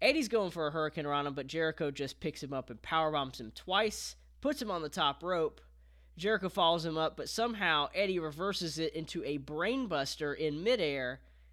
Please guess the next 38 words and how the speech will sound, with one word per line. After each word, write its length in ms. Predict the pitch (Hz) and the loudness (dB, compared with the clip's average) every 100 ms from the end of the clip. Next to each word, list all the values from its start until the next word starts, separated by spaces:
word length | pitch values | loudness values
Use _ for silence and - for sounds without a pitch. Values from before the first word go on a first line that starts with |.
| - - | -20 -20
and 160 | - 143 | -12 -8
then 100 | 143 | -6
follows 320 | 165 156 147 | -2 -2 0
that 140 | 156 151 | 0 0
up 140 | 143 | -2
with 100 | 135 | -8
a 40 | |
frog 300 | 127 147 139 | -6 -2 -2
splash 500 | - - 139 139 135 | -4 -8 -2 -2 -2
for 120 | - 156 | -4 -6
the 100 | 143 | -6
three 240 | 190 233 | -6 -8
count 280 | - 160 - | -4 -4 -4
and 200 | 160 156 | -4 -4
the 100 | 143 | -4
win. 360 | 143 175 90 - - - - - - - | -6 -6 -8 -12 -20 -20 -20 -20 -20 -16
So, 520 | - 170 156 156 156 185 | -2 4 6 4 2 0
getting 180 | 262 214 | 0 2
our 100 | 185 | 0
first 400 | 220 190 - - | 0 -4 -6 -6
taste 360 | 214 196 - | -4 -4 -4
of 80 | 151 | -10
Jericho 640 | 139 170 180 170 156 143 | -8 -4 -4 -2 -2 -2
there. 480 | 131 131 123 127 143 - - - - | -2 -2 -2 -4 -8 -16 -20 -18 -6
Pretty 220 | 269 220 | -2 2
good 180 | 156 131 | 0 0
match, 380 | 139 160 151 | 0 0 0
showing 340 | - 196 185 160 | -2 -2 -2 -2
he 100 | 151 | -4
can 160 | 151 | -4
hold 280 | 139 147 139 | -2 -2 0
his 180 | 135 127 | 0 2
own 300 | 139 135 135 | 4 4 2
with 120 | 123 | 2
someone 340 | - 131 131 123 | 2 2 2 2
like 200 | 117 117 | -2 -2
Eddie 200 | 123 120 | -4 -6
Guerrero. 560 | 120 120 117 117 110 | -8 -6 -4 -4 -8